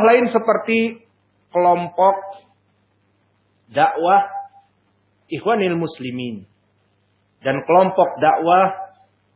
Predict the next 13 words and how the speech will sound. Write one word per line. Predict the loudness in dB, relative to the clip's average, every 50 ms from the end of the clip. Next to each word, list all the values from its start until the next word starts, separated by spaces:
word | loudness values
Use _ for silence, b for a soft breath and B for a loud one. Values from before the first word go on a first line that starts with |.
| _ _
yang | -6 -2 -2 -2 -2
mumayyi'ah | -2 -2 0 0 0 0 0 0 0 0 -2 -2 -2 -6 -12 -20 _ _ _ _ _ _ _ _ _ -10
kepadanya | -4 -2 0 2 2 0 0 0 -2 -4 -2
juga | -2 -2 0 4 6 6 6 6 4 2 -6 -14 -20 -20 _ _ _ _ _ _ _ _ _ _ _ _ _ _ _
adalah | -6 -6 -2 0 0 0 2 2 2 2 2 0 -4 -8 -4
Sururiyin. | -2 0 0 0 0 -2 -4 -4 -4 -6 -6 -10 -14 _ _ _ _ _ _ _ _ _ _ _ _ _ _ _ _ _ _ _ _ _ _ _ _ _ _ _ _ _ _ _ _ _ _ _ _ _ _ _ _ _ _ _ _ _ _ _ _ _ _
Dan | -4 -4 -2 0
juga | 0 0 2 4 4 4 4
lebih | 4 2 4 2 2 0 -2 -6
ekstrim | -8 -10 -6 -2 -2 0 0 0
dari | 0 0 2 0 0 -2 -4 -10 _ _ _ _ _ _ _ _ _ _ _ _ _
Ikhwanil | -12 -8 -4 -2 -2 0 0 -2 -4 -4
Muslimin, | -4 -6 -6 -4 -4 -4 -2 -2 -2 -2 -2 -2 -4 -8 -12